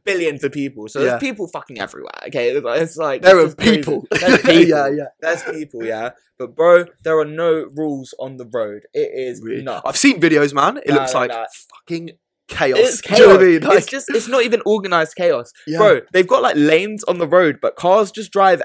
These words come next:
Speaker 1: everywhere and next to each other. So every car's, like, just driving really slowly and, like, weaving in and out of each other.
Speaker 2: So basically, there are lanes,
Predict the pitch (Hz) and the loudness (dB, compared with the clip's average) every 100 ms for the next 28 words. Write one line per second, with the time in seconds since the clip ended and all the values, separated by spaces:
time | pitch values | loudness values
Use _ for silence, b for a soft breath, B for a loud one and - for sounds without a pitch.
0 | - 160 151 156 135 127 123 139 - - | 0 -2 -2 -2 0 -2 -4 -8 -8 -18
1 | 135 - 113 107 - 127 160 180 190 180 | -18 -18 -18 -16 -10 -8 -8 -6 -2 0
2 | 156 - 143 - 143 127 120 127 156 156 | 0 -6 -10 -6 -6 -6 -6 -2 0 -2
3 | - 156 156 135 117 - 127 156 160 151 | -4 2 2 2 -4 -10 -12 -10 -6 -4
4 | 143 127 143 139 135 123 139 147 135 131 | -4 -8 -10 -10 -10 -12 -14 -12 -10 -8
5 | 127 - 202 262 202 156 156 175 196 127 | -10 -8 2 2 2 0 2 4 4 2
6 | 143 190 - | -2 -12 -14